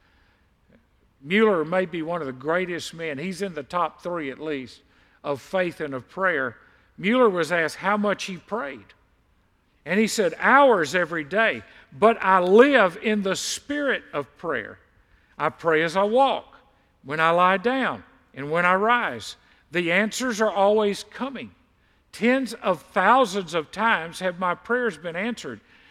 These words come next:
When once I'm persuaded that the thing is right," in other words, the thing he's praying for, "I go on praying for it until it comes." In other words, Mueller is saying, "I pray all the time.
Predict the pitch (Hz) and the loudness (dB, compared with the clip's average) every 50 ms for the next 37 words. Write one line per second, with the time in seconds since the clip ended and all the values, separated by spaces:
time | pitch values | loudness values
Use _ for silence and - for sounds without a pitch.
0 | _ _ - 175 196 190 185 185 214 262 285 220 - 233 220 226 220 202 - - | _ _ -6 -2 -2 -2 0 2 2 2 2 2 -2 -2 -2 -2 -2 -2 -4 -6
1 | 180 165 - - - - 233 247 269 269 233 185 180 160 165 170 160 - 160 135 | -6 -6 -6 -6 -8 -4 -2 -2 -2 -2 -2 -6 -8 -8 -8 -10 -8 -8 -10 -8
2 | - 220 226 226 208 196 170 143 127 160 185 190 175 156 160 170 170 170 175 170 | -6 -4 -4 -4 -4 -6 -6 -8 -8 -4 -2 -2 -2 -2 -4 -6 -8 -10 -8 -8
3 | 165 165 156 139 - 147 139 - 180 175 156 143 143 - - - 202 226 247 226 | -8 -10 -10 -10 -12 -14 -12 -10 -10 -10 -10 -12 -16 -16 -12 -8 -8 -6 -6 -8
4 | 180 - - 135 127 131 131 - _ - - _ _ _ _ - - 220 220 190 | -8 -10 -10 -8 -8 -8 -10 -12 _ -20 -20 _ _ _ _ -2 0 0 0 0
5 | 180 214 214 208 202 202 170 - 202 226 262 285 277 220 - - 202 185 175 170 | 2 4 4 4 4 2 0 0 2 2 2 2 0 -2 -2 0 0 0 2 0
6 | 160 165 170 170 165 - _ - 170 160 160 156 175 - - 170 151 143 135 - | -2 -6 -8 -12 -14 -12 _ -4 -2 0 0 0 -2 -4 -8 -12 -12 -12 -12 -12
7 | - 202 208 214 220 226 220 - - - 190 185 185 - _ - - 180 165 143 | -8 -6 -4 -2 -2 -2 -4 -4 -6 -4 -4 -4 -6 -8 _ -14 -10 -8 -8 -8
8 | 135 113 98 - - _ _ _ _ _ _ - 156 160 208 262 277 277 226 208 | -8 -10 -12 -16 -20 _ _ _ _ _ _ -10 -6 -2 0 0 0 0 -2 -2
9 | 202 185 175 160 - - - - _ - 180 214 262 277 262 226 190 160 139 - | -2 -2 -2 -6 -10 -16 -18 -18 _ -10 -6 -4 -2 -2 -2 -2 -2 -4 -6 -8
10 | - 202 196 185 170 165 - - - - - - - 143 170 208 208 - - 208 | -6 -4 -4 -4 -4 -6 -8 -12 -18 -20 -20 -6 0 2 2 2 2 0 -2 -2
11 | 226 226 220 220 220 233 233 208 208 - - - 220 226 240 254 254 247 233 | -2 0 2 2 2 2 0 -2 -4 -8 -6 -4 -4 -2 -2 -2 -4 -6 -8